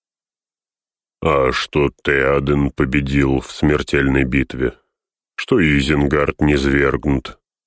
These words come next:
Что я преломил жезл Сарумана? Эти вести для тебя не важны?» «Важны, разумеется, но я уже знаю обо всем этом».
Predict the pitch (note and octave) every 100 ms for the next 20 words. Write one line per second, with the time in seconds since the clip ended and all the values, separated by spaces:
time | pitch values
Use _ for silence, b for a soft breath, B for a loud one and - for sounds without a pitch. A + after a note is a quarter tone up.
0 | _ _ _ _ _ - - C#2 C2+ C2
1 | C2 B1+ D2 C#2 C#2 C#2+ C#2 C2 C2+ C#2
2 | B1 B1+ A#1+ - C2 B1 B1 B1+ C2+ C#2+
3 | D#2 - _ _ _ _ - E2 C#2+ -
4 | C#2 C2 - - C2+ C2 - B1 B1 B1
5 | B1 A#1+ C2 D2 A2+ - _ _ _ _
6 | _ _ _ _ _ _ _ - C#2 D#2
7 | E2 A2 D3 F#3+ F3 C#2 C#2 C2 B1 -
8 | - C2+ A#1+ _ _ _ F2+ G2 G2+ E2+
9 | D#2+ D#2+ F2 G2+ C2+ C2 - - B1+ B1+
10 | - -